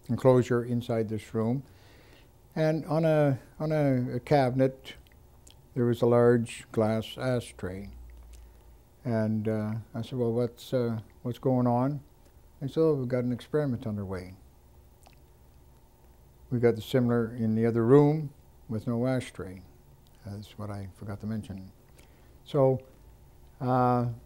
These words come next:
they're talking away, and one of the, uh, scientists said, "Go ahead." And, uh, next thing, that ashtray wasn't sitting there. Everyone went into the next room, and excited as can be,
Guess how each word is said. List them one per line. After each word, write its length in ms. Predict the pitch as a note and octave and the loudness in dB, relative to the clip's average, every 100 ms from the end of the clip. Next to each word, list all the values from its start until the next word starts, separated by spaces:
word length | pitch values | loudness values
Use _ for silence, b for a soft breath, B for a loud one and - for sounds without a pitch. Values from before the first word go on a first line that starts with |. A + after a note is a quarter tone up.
| - - | -20 -8
they're 100 | C#3 | -2
talking 360 | D3+ D3 D3+ | 2 2 2
away, 280 | B2 B2 C3 | 0 2 2
and 400 | B2 A#2+ A#2+ A#2+ | 0 0 0 0
one 140 | A#2 B2 | 0 -2
of 80 | A#2 | 0
the, 440 | A#2+ A2+ A2 A2+ G2 - - A2 | 0 0 -2 -4 -8 -16 -18 -12
uh, 280 | G#2 G2 G#2+ A2 G2+ | -10 -10 -10 -14 -16
scientists 600 | - B2 A#2+ A2+ B2 A#2 | -10 -4 -2 -2 -2 -4
said, 240 | - A2+ G#2+ - - - - - - | -2 -4 -4 -12 -20 -20 -20 -18 -4
"Go 160 | A2 | -2
ahead." 420 | G#2+ A2+ B2 D3 - - - - - - - - - | 0 2 2 0 -8 -16 -20 -20 -20 -20 -20 -20 -10
And, 440 | A2+ A2+ A2 G#2+ | -6 -4 -2 -2
uh, 340 | A2+ A2+ A2 A2 A2 - - - | -2 -2 -4 -6 -10 -14 -16 -8
next 280 | A#2+ A2+ - | -8 -6 -4
thing, 160 | A#2+ | -2
that 160 | A2+ A2+ | -2 -2
ashtray 400 | A#2 A2 - A#2 | -2 -4 -4 -4
wasn't 320 | A2 A2 A2 | -4 -4 -6
sitting 300 | - C#3 A2 | -2 -4 -4
there. 340 | G2+ E2+ F2 - - - - - - - - - - | -10 -10 -16 -20 -20 -20 -20 -20 -20 -20 -20 -20 -10
Everyone 600 | G2+ G#2+ A2 A2 A2+ G#2+ G#2 - - | -6 -2 -2 -2 -2 -4 -8 -20 -14
went 160 | G#2 A2 | -8 -6
into 240 | G#2+ A2 | -6 -6
the 80 | G#2 | -6
next 320 | A2 G#2 - | -6 -6 -2
room, 440 | A#2+ B2+ C#3+ C#3 - - - A2 | 2 2 0 -4 -10 -20 -20 -14
and 120 | G#2+ | -12
excited 500 | G2+ - A#2 A2 G#2+ | -10 -6 -4 -4 -4
as 140 | G2+ | -8
can 160 | - G#2 | -8 -4
be, 320 | A#2+ C#3 D3 | 0 0 -2